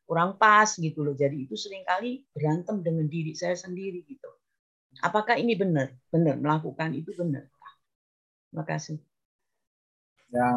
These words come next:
Speaker 2: pertama soal cucunya dulu nih ya. Kalau cucunya kayaknya iya, itu kinestetik banget. Anak yang suka pegang-pegang, semuanya harus dirasakan dengan tangan. Ya, itu sangat, sangat ciri khasnya anak kinestetik itu. Cuman memang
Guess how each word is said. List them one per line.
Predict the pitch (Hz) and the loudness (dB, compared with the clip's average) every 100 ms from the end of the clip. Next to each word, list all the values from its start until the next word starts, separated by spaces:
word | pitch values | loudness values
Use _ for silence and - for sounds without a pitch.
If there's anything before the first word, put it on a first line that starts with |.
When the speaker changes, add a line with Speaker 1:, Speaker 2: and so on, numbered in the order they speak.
| 123 | 2
Speaker 2:
pertama | 127 127 131 156 | 2 4 6 6
soal | 147 139 | 8 8
cucunya | 135 139 135 139 | 6 0 0 0
dulu | 143 131 156 | 0 2 2
nih | 143 | 4
ya. | 131 - _ _ _ _ | 2 0 _ _ _ _
Kalau | 123 139 | 2 4
cucunya | 143 151 165 | 2 0 6
kayaknya | 165 156 147 190 | 10 10 10 10
iya, | 214 170 139 123 | 8 10 10 8
itu | 120 | 2
kinestetik | 156 156 151 151 139 - | 0 4 6 6 0 0
banget. | - 120 127 - | 2 2 2 0
Anak | 135 135 143 | 0 2 0
yang | 139 | -2
suka | 139 139 127 | 0 4 4
pegang-pegang, | - 139 127 117 - 135 135 135 131 131 131 - _ _ | 2 2 2 0 2 8 10 12 10 8 4 -4 _ _
semuanya | 147 143 135 135 156 | -4 2 4 4 4
harus | 131 127 - - - | 4 2 -2 -12 -2
dirasakan | 151 139 131 135 120 139 139 | 4 6 6 4 2 2 2
dengan | 127 127 123 | 2 2 2
tangan. | 117 113 127 131 135 | 0 0 0 0 2
Ya, | 131 113 | 2 2
itu | 143 143 131 | 0 -2 -2
sangat, | - 131 127 - - _ _ | -2 0 0 -2 -12 _ _
sangat | _ 139 139 139 131 | _ -2 2 2 2
ciri | 147 135 | 2 6
khasnya | 131 123 131 | 4 4 2
anak | 127 - | 2 0
kinestetik | 123 123 123 117 123 | -2 -2 -2 -4 -6
itu. | 117 110 - _ _ _ _ - | -6 -8 -12 _ _ _ _ 0
Cuman | 151 180 | 6 8
memang | 185 175 | 8 6